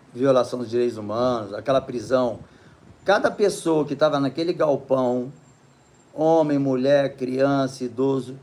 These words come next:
é, é crime contra a humanidade, você juntar homem, mulher, criança, idoso.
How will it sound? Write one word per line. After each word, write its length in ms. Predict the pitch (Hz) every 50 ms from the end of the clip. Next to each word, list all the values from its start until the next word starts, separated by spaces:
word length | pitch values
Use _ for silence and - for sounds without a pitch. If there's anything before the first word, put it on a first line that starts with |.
| - _ _ _ _ _ _ _ _ _ _ -
é, 360 | - 143 143 147 143 - - - - - - - - - - -
é 100 | - 139
crime 520 | 131 - - - 160 156 165 175 175 180 175
contra 500 | - - 151 151 156 156 156 147 151 -
a 100 | - 147
humanidade, 1040 | 151 151 147 143 143 147 160 170 170 175 165 - - 123 123 127 127 123 120 117 113
você 320 | 107 113 113 110 - 120
juntar 600 | 113 117 120 113 113 - 113 113 107 104 98 - - -
homem, 400 | - 143 143 147 143 143 139 131
mulher, 540 | 123 117 117 117 113 120 127 131 127 123 - -
criança, 600 | - 107 110 117 123 131 131 127 123 - - -
idoso. 520 | - 110 117 131 135 135 123 - -